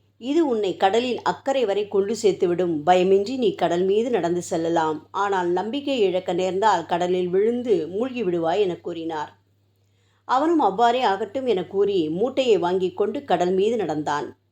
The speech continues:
ஆச்சரியமாக இருந்தது. நீண்ட தூரம் நடந்து சென்றான். திடீரென, "இவ்வளவு மகத்துவம் வாய்ந்த அந்த பொருள் என்னவாக இருக்கும்? அதை பார்க்க வேண்டுமே" என்ற எண்ணம் ஏற்பட்டது.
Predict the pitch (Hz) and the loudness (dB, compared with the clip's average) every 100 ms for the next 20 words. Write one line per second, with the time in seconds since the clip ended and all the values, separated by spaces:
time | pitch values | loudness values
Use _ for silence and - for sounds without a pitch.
0 | _ _ _ _ _ - 196 202 277 269 | _ _ _ _ _ -4 -4 -4 -2 0
1 | 262 247 226 175 175 165 156 165 170 180 | 0 0 -2 0 -2 -2 -4 -2 0 2
2 | 170 170 220 285 233 180 180 175 180 156 | 2 2 0 0 -2 -4 -6 -6 -6 -6
3 | 160 143 87 - _ _ _ _ _ 247 | -6 -8 -10 -16 _ _ _ _ _ -10
4 | 226 311 302 208 196 170 - - 214 262 | -4 -2 0 0 -2 -4 -8 -10 -8 -2
5 | 339 349 254 214 277 285 302 262 233 247 | 0 0 2 0 0 0 0 2 0 2
6 | 240 196 185 208 247 233 180 233 269 220 | 2 0 0 -2 -2 2 2 2 2 2
7 | 196 190 190 180 180 - 196 196 156 190 | -2 -2 -4 -4 -6 -10 -8 -4 -2 0
8 | 285 254 220 208 196 170 156 165 180 269 | 2 2 4 6 6 4 2 -2 -2 0
9 | 247 185 165 160 151 156 | 0 -2 -6 -10 -8 -8